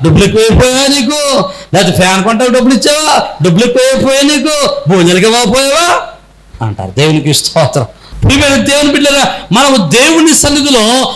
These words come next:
ఆరాధించే వారముగా ఉన్నప్పుడు, ఆయన ఆరాధించేటప్పుడు, ఆయన ఆరాధించడానికి చప్పలు కొడితే సరిపోదండి. చప్పలు కొట్టమంటే ఆరాధించడానికి ఎన్ని చప్పట్లన్నీ కొట్టేస్తాం మనం, ఎందుకంటే ఊరుకుని వస్తున్నాయి కదా.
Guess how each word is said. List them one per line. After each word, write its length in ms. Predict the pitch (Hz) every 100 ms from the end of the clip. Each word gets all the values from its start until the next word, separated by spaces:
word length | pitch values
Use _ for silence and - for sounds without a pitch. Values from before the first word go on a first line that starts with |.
| -
ఆరాధించే 840 | 151 226 294 311 311 311 254 -
వారముగా 640 | 311 311 311 302 302 294 294
ఉన్నప్పుడు, 600 | 285 294 285 277 - - 233
ఆయన 220 | 285 277
ఆరాధించేటప్పుడు, 1120 | 214 269 311 320 320 320 320 311 302 294 277 240 - 196
ఆయన 240 | 285 277
ఆరాధించడానికి 800 | 262 294 311 311 233 311 302 269
చప్పలు 380 | - 226 269 311
కొడితే 280 | 302 311 247
సరిపోదండి. 720 | 285 285 311 311 311 294 202 - - - - -
చప్పలు 240 | 170 240
కొట్టమంటే 420 | 247 233 247 254 233
ఆరాధించడానికి 760 | 233 247 240 240 247 226 220 - 156
ఎన్ని 180 | 190 208
చప్పట్లన్నీ 540 | 226 220 240 254 262
కొట్టేస్తాం 520 | 277 277 269 277 277
మనం, 200 | 269 214
ఎందుకంటే 360 | 196 196 208 226
ఊరుకుని 320 | 214 214 240
వస్తున్నాయి 300 | 233 240 247
కదా. 300 | 247 254 -